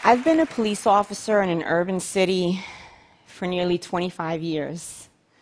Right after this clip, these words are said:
That's crazy, right? <laughs> And in that time, I've served in every rank from police officer to police chief. A few years ago,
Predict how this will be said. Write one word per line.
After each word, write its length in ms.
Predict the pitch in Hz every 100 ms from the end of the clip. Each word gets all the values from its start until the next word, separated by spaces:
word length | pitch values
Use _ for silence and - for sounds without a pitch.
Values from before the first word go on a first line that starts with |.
| _ _ _ _
That's 160 | - -
crazy, 320 | - 165 143
right? 180 | 143 -
<laughs> 1900 | 226 - - _ - - - - - - - - _ _ _ _ _ _ -
And 380 | 226 233 240 214 - - - 233 - -
in 160 | 247
that 180 | 254 240
time, 460 | - 240 214 175 165
I've 160 | - 196
served 360 | - 226 196 196
in 100 | 190
every 320 | 185 196 202
rank 340 | 185 170 -
from 180 | - 175
police 440 | - 180 196 -
officer 600 | 175 156 - - 165 151 - _ - - _
to 140 | -
police 360 | - 175 175 160
chief. 520 | - 196 147 - - _ _ _ _ _ _ _ _ _ _ 190
A 40 |
few 260 | - 254 302
years 360 | 285 285 254
ago, 540 | 233 196 175 165 170